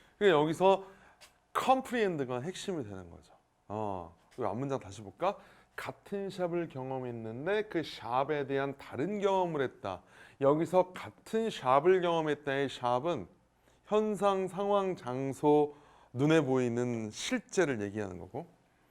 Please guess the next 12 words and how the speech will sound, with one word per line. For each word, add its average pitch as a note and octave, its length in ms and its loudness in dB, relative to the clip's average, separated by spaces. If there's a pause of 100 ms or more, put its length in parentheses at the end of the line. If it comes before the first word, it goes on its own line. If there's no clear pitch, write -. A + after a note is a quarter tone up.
(340)
여기서의 D3+ 800 2 (400)
극악의 C3 680 2
다른 E3+ 420 -2
경험을 F3 380 2
했다는 A2 400 -6
거는 E3+ 320 -4 (320)
여기에 G#2 380 -6
이해를 F#3 500 -2
다르게 A2+ 300 -10
했다는 F#2+ 340 -14
거지. - 240 -20 (720)
이해되시죠? C3 460 -4